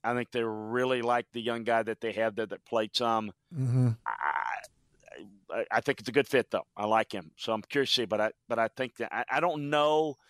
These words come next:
Speaker 1: uh, that it's gonna be Spencer Rattler or somebody, you know, like that. But I think it, there'll be another guy out there. But I think this is just they sign a guy. He's at least gonna be a quality backup, gonna play, and he may end up being our starter,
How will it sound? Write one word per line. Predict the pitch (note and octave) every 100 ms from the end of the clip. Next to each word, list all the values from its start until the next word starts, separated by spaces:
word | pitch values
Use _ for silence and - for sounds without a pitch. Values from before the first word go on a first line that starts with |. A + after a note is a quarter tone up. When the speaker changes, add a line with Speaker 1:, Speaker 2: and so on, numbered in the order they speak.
| _ _ _ -
Speaker 1:
uh, | A#2+
that | A#2+ B2
it's | A#2
gonna | - B2
be | B2 A#2+
Spencer | - C3 B2 B2 G#2+
Rattler | A2 B2 C#3+ C#3+ C#3+ C#3 C3+ B2
or |
somebody, | - C3+ B2+
you | C3+
know, | B2+ B2
like | A#2+ A2+
that. | C3+ B2+
But | B2
I | A2+ - -
think | D3 C#3+ _
it, | B2 A#2+
there'll | B2+
be | A2+ C3
another | A#2+ B2 B2+ B2
guy | B2 A#2
out | A2+ A#2 -
there. | G2+
But | G#2+ - _ _ -
I | F3
think | G#3 -
this | E3 D3+
is | B2+
just | C3+ C3 -
they | A2+
sign | - C#3+ D3+ D#3
a |
guy. | C#3+ C#3+ C#3+ C#3 - - - _
He's | C#3 A#2
at | A2+
least | G2+ C3 D#3 -
gonna | D3
be | C3+ C#3
a |
quality | - C3+ C3 C3 B2
backup, | B2 B2 - B2+ - _
gonna | G#3 A#2+
play, | - C#3 C3+ C3 C3 -
and | A#2
he | A2
may | A#2+ C3
end | B2+ B2
up | G#2
being | A#2+ A#2
our | A2
starter, | - C3+ A#2+ G#2+ G2+